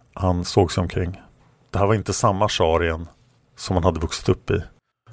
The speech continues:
Den tidigare torra och karga Aschaslätten låg höstgul runt omkring honom. Det röda ashamirgräset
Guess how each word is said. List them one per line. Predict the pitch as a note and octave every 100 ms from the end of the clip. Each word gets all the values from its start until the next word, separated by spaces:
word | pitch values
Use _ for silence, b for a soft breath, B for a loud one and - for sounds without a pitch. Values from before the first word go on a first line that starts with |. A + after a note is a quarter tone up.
| -
Den | G#2+ F#2+
tidigare | - G2 G#2 G#2
torra | - - - F2+ F2+ F#2
och | -
karga | A#2+ F2+ E2+ F2
Aschaslätten | - - - - G2 - G2 F#2+ - _ _ _ -
låg | G2 E2+
höstgul | C3 C#3 - - D#3+ A#2+ F2
runt | F#2 -
omkring | A#2 D#3
honom. | A#2 F#2+ - _ _ _ _ _
Det | A2
röda | G2+ A#2+ G2
ashamirgräset | - - A#2 A#2+ F#2 G2 A#2+ - C3+ - -